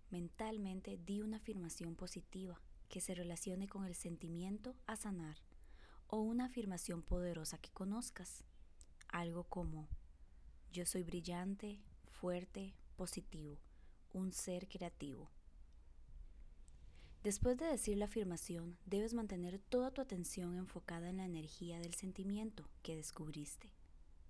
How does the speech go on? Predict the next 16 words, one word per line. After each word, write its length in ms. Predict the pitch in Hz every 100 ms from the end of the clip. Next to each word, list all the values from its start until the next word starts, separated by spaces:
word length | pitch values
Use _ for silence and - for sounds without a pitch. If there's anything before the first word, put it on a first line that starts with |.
| - -
Desapégate 680 | 160 - - 165 170 170
por 200 | 196 -
completo 520 | - 180 170 160 - 160
de 100 | 160
ella. 320 | 156 147 143 - - - - - - -
Sepárala 680 | - 175 - 170 180 196
de 100 | 190
ti 320 | 175 - 220 - -
un 180 | 208 202
metro 320 | 202 208 226
a 60 | 208
la 80 |
altura 340 | 165 156 165 165
de 80 | 165
tu 140 | 175
nariz. 480 | 180 185 214 -